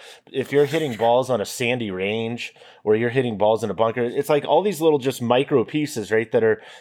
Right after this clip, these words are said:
just chipping away at that finish. I mean, i-, incrementally, right? I mean, these are very small. You're not noticing it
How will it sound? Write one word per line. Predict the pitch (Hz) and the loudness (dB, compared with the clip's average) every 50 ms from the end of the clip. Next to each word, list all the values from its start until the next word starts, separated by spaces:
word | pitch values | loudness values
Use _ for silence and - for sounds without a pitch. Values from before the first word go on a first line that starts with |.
| _ _ | _ _
just | - 147 156 151 - - _ _ _ _ _ _ _ _ _ - | 2 2 2 2 -2 -10 _ _ _ _ _ _ _ _ _ -14
chipping | - - 170 165 175 175 160 | -4 -4 -2 0 0 0 0
away | 151 135 123 127 127 127 127 123 120 - | 0 2 2 4 4 4 4 4 2 0
at | 104 117 113 - | -2 -4 -2 -2
that | 113 - - - | -2 -2 -4 -4
finish. | - 131 123 123 123 - | -4 -2 0 0 0 0
I | 139 120 | -2 -2
mean, | 120 127 147 147 | -2 -4 -6 -8
i-, | 170 170 131 131 - - | -8 -8 -8 -10 -4 0
incrementally, | 220 233 247 226 - 190 151 120 107 101 104 110 117 113 123 120 - _ | 2 2 2 0 0 -2 0 0 0 0 0 0 0 -2 -4 -6 -8 _
right? | 113 127 131 131 - | -2 0 0 0 0
I | 120 | -2
mean, | 123 127 131 | -4 -4 -4
these | 135 135 117 | -4 -4 -4
are | 123 117 | -2 -2
very | 120 127 123 110 | -2 -2 -2 -4
small. | - - 120 113 113 | -6 -4 -2 -2 -2
You're | 113 110 | -2 -2
not | 120 123 - 104 | -4 -4 -4 -2
noticing | 107 110 110 110 107 - 113 110 107 | 0 0 0 0 -2 -6 -8 -6 -4
it | 110 110 - | -4 -6 -6